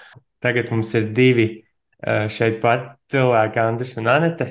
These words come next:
Viens esošais, tā teikt, profesionālais vecāks skrējējs, un Anete, ā, topošais vecāks. Un mans jautājums bija, jā,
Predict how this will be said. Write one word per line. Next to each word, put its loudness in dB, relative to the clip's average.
Viens -4
esošais, 0
tā -4
teikt, -2
profesionālais 0
vecāks 0
skrējējs, -2
un -2
Anete, 4
ā, -2
topošais 0
vecāks. -2
Un -10
mans -2
jautājums 2
bija, -2
jā, 2